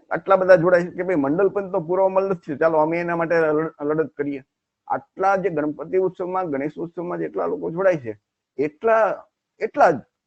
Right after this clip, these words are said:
એનાથી અડધા પણ જો આ મંડળ પંચનો જે અમલ પૂરો કરવા માટે આવે ને બહાર અને સંઘર્ષ કરે, સરકારને રજૂઆત કરે, લડાઈ લડે અને સરકાર ન આપે તો સરકાર બદલાવી નાખે, પણ એવું કરવું નથી. હું સરકાર જ આવા કાર્યક્રમોનો પ્રોત્સાહન આપે,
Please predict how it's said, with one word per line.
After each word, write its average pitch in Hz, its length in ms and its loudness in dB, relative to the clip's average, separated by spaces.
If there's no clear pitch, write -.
એનાથી 196 300 -2
અડધા 151 340 6
પણ 220 180 0
જો 202 140 -2
આ 208 120 2
મંડળ 190 300 0
પંચનો 196 360 -2
જે 190 100 2
અમલ 175 220 0
પૂરો 180 280 -4
કરવા 180 300 -2
માટે 202 240 -2
આવે 220 260 0
ને 110 180 -10
બહાર 139 420 0
અને 131 540 -4
સંઘર્ષ 156 280 0
કરે, 165 280 2
સરકારને 160 420 -2
રજૂઆત 170 320 0
કરે, 151 260 -2
લડાઈ 156 280 2
લડે 160 240 2
અને 139 180 -6
સરકાર 147 300 -6
ન 160 80 -4
આપે 165 260 2
તો 139 120 -6
સરકાર 151 300 -4
બદલાવી 170 400 -2
નાખે, 135 300 -6
પણ 110 100 -12
એવું 180 160 0
કરવું 196 300 -4
નથી. 170 260 -10
હું - 180 -10
સરકાર 190 340 -2
જ 196 80 0
આવા 196 180 4
કાર્યક્રમોનો 185 840 -2
પ્રોત્સાહન 180 440 0
આપે, 127 280 -2